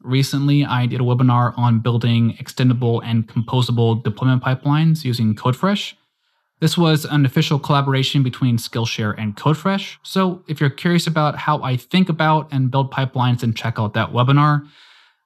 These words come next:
The recording is linked in the show notes too. So I'm stoked to talk to Victor because he has such a wide range of experience, plus he's really just a fun guy to talk to. I think that really comes out in this interview,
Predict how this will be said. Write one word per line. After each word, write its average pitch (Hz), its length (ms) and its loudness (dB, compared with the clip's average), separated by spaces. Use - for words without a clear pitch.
The 131 80 -4
recording 120 540 2
is 117 200 -4
linked 113 320 0
in 123 120 -4
the 113 40 0
show 110 220 -2
notes 107 240 -2
too. 269 320 0
So 180 400 0
I'm 160 180 4
stoked 185 480 -2
to 185 60 -8
talk 175 300 0
to 180 80 0
Victor 135 440 -2
because 107 480 -6
he 120 160 -6
has 117 240 -6
such 135 260 -2
a 131 80 -4
wide 123 360 0
range 147 240 2
of 135 60 -2
experience, 123 580 -2
plus - 400 -2
he's 139 280 0
really 139 300 4
just 127 320 -2
a 135 100 -2
fun 120 320 0
guy 107 280 0
to 104 120 -8
talk 165 360 -2
to. - 260 -14
I 127 120 -4
think 170 200 4
that 160 100 0
really 139 180 0
comes 135 340 2
out 110 320 -2
in 117 80 -2
this 110 180 -4
interview, 120 420 0